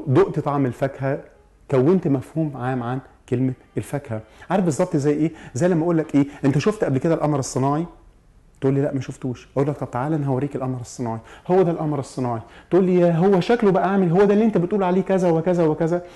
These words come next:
فلما شفت الشيء كونت عنه فكره وحطيتها في ذهني هنا. يبقى معنى كده ان عند هيوم الاول الاحساس ثم الفكره. يبقى معنى كده ان عند هيوم اي فكره موجوده في ذهني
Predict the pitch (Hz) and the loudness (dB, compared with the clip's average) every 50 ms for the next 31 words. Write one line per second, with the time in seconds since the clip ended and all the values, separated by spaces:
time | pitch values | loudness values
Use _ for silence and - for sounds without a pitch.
0 | - - - - 175 165 175 175 180 180 175 175 240 262 254 254 - 254 214 - | -20 -20 -2 2 4 4 6 6 6 4 4 2 2 2 2 0 0 0 0 0
1 | - - - 190 196 202 208 - - - - - 170 160 170 190 226 233 214 214 | -2 0 2 4 4 4 2 -2 -8 -16 0 4 4 6 8 8 6 6 4 2
2 | 185 165 170 180 180 175 156 - - 180 180 175 165 156 - - 139 - - 170 | 0 2 2 2 4 2 2 2 0 0 0 0 -2 -2 -2 -4 -2 0 0 -2
3 | 170 - - 156 156 156 - - - - - 120 117 127 120 110 107 98 113 110 | 0 0 -2 -4 -4 -4 -8 -18 -8 -4 -4 -2 0 0 0 0 0 0 -2 -4
4 | 107 107 - - - - - 127 117 135 120 147 180 202 190 165 151 - 151 139 | -4 -6 -10 -16 -18 -4 -2 0 2 2 2 2 2 2 0 0 0 0 0 0
5 | 160 160 - - - - - 123 120 117 113 127 165 180 147 139 131 139 147 147 | 0 -2 -4 -10 -12 -4 -2 0 0 0 0 0 0 2 2 0 0 2 2 2
6 | 156 151 - - - - - - 120 123 - - 180 196 185 175 147 139 135 127 | 2 0 -2 -10 -20 -16 -6 -6 -6 -4 0 0 2 2 4 2 2 2 0 -2
7 | - - 120 - - - - 143 143 139 139 - - - - - 147 139 143 143 | -4 -8 -12 -10 -10 -6 -2 -2 -2 -2 -4 -10 -14 -12 -4 -2 0 2 2 2
8 | 143 139 139 - - - - 110 104 - - 185 - - 117 110 101 - - - | 0 -2 -4 -12 -20 -12 -10 -10 -6 -4 -4 -4 -4 -4 -4 -4 -4 -6 -14 -20
9 | - - - - 123 120 131 131 135 170 196 202 185 175 - 202 202 180 160 156 | -20 -12 -4 -2 -2 0 0 0 0 0 0 0 0 0 0 -2 0 -2 -2 -2
10 | 143 147 151 139 147 143 147 160 175 180 185 190 185 - - _ _ _ _ _ | -2 -2 -2 -2 -2 -2 0 0 2 2 0 0 -4 -10 -18 _ _ _ _ _
11 | _ _ - - - - - - - - - - _ - 147 143 143 143 - - | _ _ -20 -20 -20 -20 -20 -20 -20 -20 -20 -6 _ 2 4 4 4 4 4 2
12 | 226 226 - 226 202 180 175 165 165 185 190 170 156 135 127 143 175 175 170 175 | 0 2 4 4 4 6 4 4 4 4 4 4 4 4 4 4 4 4 4 4
13 | 175 | 2